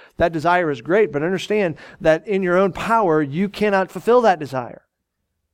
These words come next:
Even to obey God, you need help from God. And in this way, God's grace not only saves us of our sin,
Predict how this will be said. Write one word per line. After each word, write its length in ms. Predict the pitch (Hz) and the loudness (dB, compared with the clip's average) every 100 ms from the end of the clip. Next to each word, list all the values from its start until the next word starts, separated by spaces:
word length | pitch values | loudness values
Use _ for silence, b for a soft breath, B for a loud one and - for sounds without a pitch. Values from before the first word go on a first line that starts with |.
| _ _ _ _ _ _ _ _ _ _ | _ _ _ _ _ _ _ _ _ _
Even 180 | 170 208 | -2 0
to 80 | 202 | 4
obey 480 | 202 160 185 226 214 | 4 4 6 4 4
God, 340 | 170 143 139 | 2 2 0
you 140 | 165 | -6
need 280 | 175 185 185 | -2 2 2
help 340 | 131 143 160 160 | 0 0 -2 -2
from 340 | - 147 131 | -8 -8 -6
God. 480 | 123 113 110 120 - _ _ _ _ _ _ _ _ _ _ _ _ _ _ _ _ _ _ - | -6 -6 -8 -16 -20 _ _ _ _ _ _ _ _ _ _ _ _ _ _ _ _ _ _ -6
And 80 | |
in 80 | 160 | 2
this 200 | 220 233 | 2 4
way, 260 | 180 160 190 | 2 2 2
God's 320 | 180 190 165 | 4 2 2
grace 300 | 202 202 190 | 2 2 2
not 120 | 202 | 0
only 180 | 190 151 | 2 0
saves 640 | - - - 190 247 185 | -2 -6 0 2 2 0
us 200 | 165 143 | -4 -2
of 100 | 147 | -4
our 100 | 139 | -4
sin, 380 | - 143 143 | -2 -2 -2